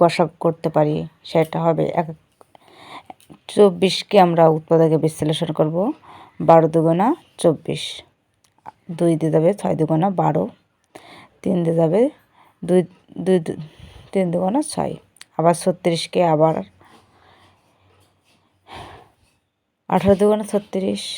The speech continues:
নয় দুগুণা আঠারো, তিন তিরিকে নয়। এখন আমরা দেখব কোন কোন সংখ্যাগুলো মিল আছে। এখন আমরা গুণ দিয়ে দেব, দুই গুণ দুই গুণ দুই গুণ তিন। আবার লিখব,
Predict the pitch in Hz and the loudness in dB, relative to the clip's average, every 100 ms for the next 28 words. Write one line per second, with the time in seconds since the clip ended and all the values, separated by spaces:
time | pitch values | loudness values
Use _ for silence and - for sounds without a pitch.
0 | - _ _ _ _ _ _ _ _ _ | -16 _ _ _ _ _ _ _ _ _
1 | - _ - 185 170 170 175 175 170 185 | -20 _ -4 0 4 2 2 -4 -6 -8
2 | 240 - _ _ _ - 180 170 165 160 | -8 -14 _ _ _ -10 -6 -4 -4 -6
3 | 233 202 147 143 _ _ _ - - - | -8 -6 -8 -12 _ _ _ -20 -20 -4
4 | 180 185 226 220 233 226 220 - 185 214 | 0 2 2 0 0 0 -2 -4 -6 -6
5 | - - - 202 208 208 208 220 190 185 | -18 -12 -2 0 0 0 0 0 -4 -2
6 | 175 160 220 294 214 - 147 - - - | -6 -2 0 0 0 -2 -6 -6 -10 -14
7 | - - - - - - _ _ _ _ | -20 -20 -20 -20 -20 -20 _ _ _ _
8 | _ _ _ _ _ _ _ _ _ _ | _ _ _ _ _ _ _ _ _ _
9 | - 180 170 180 180 190 185 175 165 170 | -12 -10 -6 -4 -2 -2 0 0 0 -4
10 | 170 165 170 170 170 214 262 - 175 160 | -4 -4 -2 -2 -2 -6 -8 -10 -4 -2
11 | 165 160 165 160 160 160 185 185 175 165 | -2 -2 -4 -2 -2 0 -2 -4 -6 -4
12 | 160 160 160 226 - _ - 156 165 240 | -4 -2 -2 -4 -8 _ -10 -4 -2 -4
13 | - _ - 147 143 147 _ - - - | -8 _ -10 -8 -8 -10 _ -20 -20 -12
14 | - 165 165 165 165 | -2 2 4 2 2